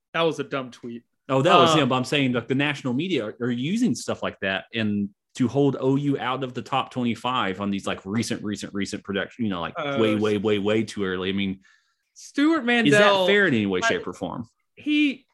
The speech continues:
Speaker 1: <sighs> anyways, I'm not gonna go on a Stuart Mandel rant, um, but I think there's some truth to it. You know, I've been quiet for a reason.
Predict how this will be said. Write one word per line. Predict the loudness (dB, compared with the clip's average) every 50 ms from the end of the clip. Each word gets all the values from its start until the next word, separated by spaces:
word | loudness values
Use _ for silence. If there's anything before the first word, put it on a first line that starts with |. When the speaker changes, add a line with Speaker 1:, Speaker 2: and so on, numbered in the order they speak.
| _ _ _ -20
Speaker 1:
<sighs> | -20 -20 -20 -20 -20 _ _ _ _ -8
anyways, | -8 -6 -6 -6 -8 -8 -10 -12 -16 -18 -12 -6
I'm | -6 -4 -4
not | -4 -6
gonna | -4 -6 -6
go | -4 -4
on | -8
a | -8
Stuart | -10 -8 -8 -8 -8 -8
Mandel | -10 -10 -10 -8 -10 -10 -10
rant, | -8 -10 -10 -10 -10 -14 _ _
um, | -10 -8 -8 -8 -8 -10 -10 -4 0
but | 2 2 2 2 0 -6 _ _ _ _ _ _ _ _ _ _ _ _ _ _ _ _ _ _ _ _ _ _ _ _ _ _ _ _ _ _ _ _ _ _ _ _ _ _ _ -10
I | -10
think | -8 -2 -2 -2 0 0
there's | -2 -2 0
some | 0 -2 -2
truth | 2 4 4 4 4 4
to | 4 4 4
it. | 4 4 0 -4 -4
You | -2 0
know, | 2 4 4
I've | 4 4 2
been | 0 -2 -4 -2
quiet | -2 0 2 2 2 0 -2 -4
for | -6 -4
a | -4
reason. | -2 -2 -2 -4 -4 -4 -6 -6 -8 -14